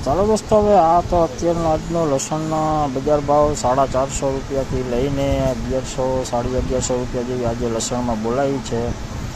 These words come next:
તો ચાલો હવે વધુ વીડિયો સાથે આપણે કાલે ફરી મળીશું. તો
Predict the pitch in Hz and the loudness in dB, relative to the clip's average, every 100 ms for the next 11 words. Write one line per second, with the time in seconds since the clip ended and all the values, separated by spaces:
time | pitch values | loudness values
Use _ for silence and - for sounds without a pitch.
0 | - - - 117 104 120 165 202 190 147 | -6 -6 -4 -4 0 2 4 4 4 2
1 | 131 151 160 160 165 151 151 151 147 151 | 2 2 2 2 2 2 2 2 2 2
2 | 147 143 139 131 139 143 123 135 147 147 | 4 4 4 2 2 0 0 0 0 0
3 | 156 - 160 156 160 - | 0 0 0 0 -2 0